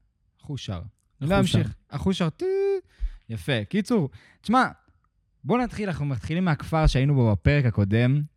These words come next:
Speaker 1: סבבה, אתם בטח זוכרים את הפרק הקודם, כי אתם הרי צופים אדוקים ואתם עוקבים
Speaker 2: Mhm.
Speaker 1: אחרי, וזה
Speaker 2: כמובן.
Speaker 1: כותבים לנו וכותבים לנו בפרטי, וחבר'ה, כאילו.
Speaker 2: די כבר לשלוח לנו הודעות, גם חברים, זה לא מגניב. כאילו מה, מאה הודעות ביום, אני לא יכול לענות לכולם.
Speaker 1: <laughs> בכל זאת, הפודקאסט מספר אחת,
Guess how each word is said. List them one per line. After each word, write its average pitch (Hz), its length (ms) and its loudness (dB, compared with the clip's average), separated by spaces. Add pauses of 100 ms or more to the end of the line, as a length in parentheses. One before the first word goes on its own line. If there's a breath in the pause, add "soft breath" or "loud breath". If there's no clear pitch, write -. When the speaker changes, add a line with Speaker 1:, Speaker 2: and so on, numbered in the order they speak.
Speaker 1:
סבבה, 113 340 -6
אתם 110 160 -6
בטח 120 200 -4
זוכרים 117 640 0
את 113 100 0
הפרק 123 300 0
הקודם, 110 340 2
כי - 80 -6
אתם 98 200 -6
הרי 107 140 -4
צופים 101 400 -4
אדוקים 92 460 -2
ואתם 82 240 -8
עוקבים 117 380 -4
Speaker 2:
Mhm. - 20 -2
Speaker 1:
אחרי, 104 200 -6
וזה 107 200 -4
Speaker 2:
כמובן. 107 180 -4
Speaker 1:
כותבים 135 300 4
לנו 120 240 0
וכותבים 101 260 -4
לנו 135 120 0
בפרטי, 117 500 -2 (340 loud breath)
וחבר'ה, 101 480 -6 (640)
כאילו. - 200 -8
Speaker 2:
די 135 140 -2
כבר 220 100 -2
לשלוח 196 320 4
לנו 185 160 4
הודעות, 143 380 4
גם 120 200 0
חברים, 131 360 -4
זה 127 80 2
לא 139 80 2
מגניב. 151 400 0
כאילו 113 160 0
מה, 120 300 -2 (140)
מאה 120 240 -2
הודעות 147 360 2
ביום, 135 460 0
אני 127 300 -4
לא 170 60 -4
יכול 202 200 -4
לענות 123 240 0
לכולם. 110 320 -6
Speaker 1:
<laughs> 127 520 2
בכל 117 180 0
זאת, 113 200 -2
הפודקאסט 113 480 -4
מספר 123 360 -2
אחת, 127 240 -4